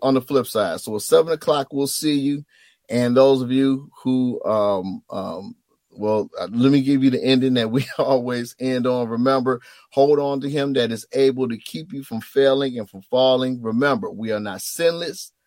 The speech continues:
but we sin less because of him who became sin for us. So if you can join us at seven o'clock, join us at seven o'clock for the next episode.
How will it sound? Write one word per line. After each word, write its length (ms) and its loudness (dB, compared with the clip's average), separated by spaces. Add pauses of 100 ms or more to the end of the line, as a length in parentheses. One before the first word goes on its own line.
(260)
but 100 -6
we 140 -8
sin 540 0
less 600 4 (500)
because 380 -2
of 80 -4
him 380 0 (580)
who 160 -6
became 480 -2
sin 340 -4
for 400 -4
us. 200 -20 (400)
So 240 -4
if 80 -10
you 100 -6
can 380 2
join 340 2
us 120 0
at 160 0
seven 360 0
o'clock, 420 -2
join 200 -4
us 120 -6
at 100 -10
seven 300 0
o'clock 400 -4
for 120 0
the 140 2
next 720 0 (600)
episode. 720 0